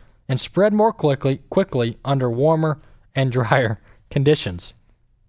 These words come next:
But once again, these left-wing propaganda a-, a-, uh, outlets are using the term climate change.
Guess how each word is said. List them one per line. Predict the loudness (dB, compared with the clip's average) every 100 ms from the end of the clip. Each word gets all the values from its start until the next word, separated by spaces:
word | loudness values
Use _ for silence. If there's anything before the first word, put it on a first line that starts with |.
| _ _ _ _ _ _ _ -6 2
But |
once | 4 4 2
again, | 2 2 2 -4 -14 _ _ _ _ _ _ _ _ _ _ _ _ _ _ _ 0
these | 2 4
left-wing | 4 4 2 2
propaganda | 2 2 2 0 0 0
a-, | 0 0 0 -2
a-, | -4 -6 -12 -4
uh, | -2 2
outlets | 2 2 0 -2 -2
are | 0
using | 2 2 2 2 2 2
the | 0
term | 0 0 0 0
climate | -2 0 2 2 -2
change. | -4 -2 -2 -2 -6